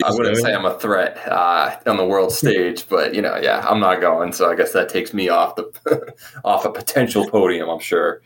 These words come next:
Speaker 2: Well, I know you've been busy. I know you've been, um,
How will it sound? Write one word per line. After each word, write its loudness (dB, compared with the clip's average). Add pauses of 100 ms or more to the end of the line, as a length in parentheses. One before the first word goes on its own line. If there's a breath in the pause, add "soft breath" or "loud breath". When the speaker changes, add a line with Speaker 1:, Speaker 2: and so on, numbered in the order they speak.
(760 soft breath)
Speaker 2:
Well, 0
I 0
know -2
you've 0
been -2
busy. 0
I 0
know 0
you've -2
been, 0
um, -2